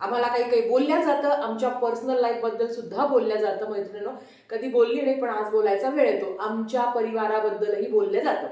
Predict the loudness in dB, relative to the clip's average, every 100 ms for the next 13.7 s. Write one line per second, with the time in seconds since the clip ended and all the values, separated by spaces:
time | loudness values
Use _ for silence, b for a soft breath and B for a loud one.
0 | -12 -20 b b b b -14 -6 -4 -4
1 | -2 2 2 2 0 0 0 -2 -4 -2
2 | 0 2 0 0 0 2 2 2 0 0
3 | 0 0 -2 -4 -4 -4 -2 -2 2 2
4 | 2 -2 -4 -4 -2 -2 -2 -4 -4 -4
5 | -2 -2 -4 -8 B B B 2 4 4
6 | 4 2 0 0 0 2 2 2 0 -2
7 | -2 -2 0 0 0 -2 -2 -4 -8 -12
8 | -16 B B -4 0 2 2 4 2 2
9 | 2 2 2 0 -4 -8 -8 -4 0 0
10 | -2 -6 -8 -10 -14 B B B B -2
11 | 0 2 4 2 2 2 2 2 0 -4
12 | -4 -8 -8 -4 -2 -2 -2 0 0 0
13 | -2 -2 -2 -2 -2 2 2